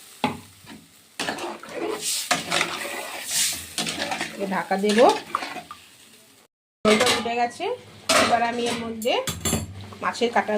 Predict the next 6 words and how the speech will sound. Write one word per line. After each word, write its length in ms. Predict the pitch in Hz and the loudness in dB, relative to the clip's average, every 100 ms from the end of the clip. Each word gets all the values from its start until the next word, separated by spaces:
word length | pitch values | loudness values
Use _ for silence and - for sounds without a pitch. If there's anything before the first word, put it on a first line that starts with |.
| 214 | 2
যে 80 | 233 220 | 2 2
ভাজাগুলো 360 | 185 202 214 226 | 2 2 4 4
রেখেছিলাম 440 | 208 226 220 233 349 440 - - - - | 4 0 0 2 2 0 -4 -14 -16 -4
সেগুলো 260 | 208 190 - | 2 4 4
দিয়ে 140 | 196 202 | 2 0
দেবো। 160 | 214 254 | -2 -4